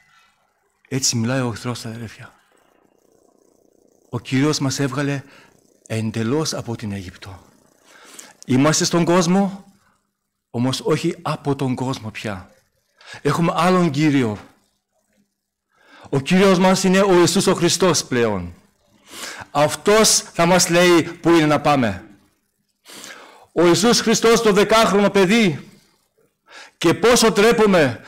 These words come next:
λέω, "Κύριε, συγχώρεσέ με, Κύριε". Να, αυτό είναι η αμαρτία, αδέρφια.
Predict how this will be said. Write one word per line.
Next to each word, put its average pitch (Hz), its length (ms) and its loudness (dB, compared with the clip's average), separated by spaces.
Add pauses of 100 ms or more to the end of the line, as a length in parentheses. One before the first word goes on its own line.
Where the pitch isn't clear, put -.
λέω, 202 280 4
"Κύριε, 220 600 2
συγχώρεσέ 202 880 2
με, 196 180 2
Κύριε". 113 500 -6 (720)
Να, 160 140 2
αυτό 220 380 2
είναι 208 120 4
η 196 100 4
αμαρτία, 180 580 4
αδέρφια. 135 540 -4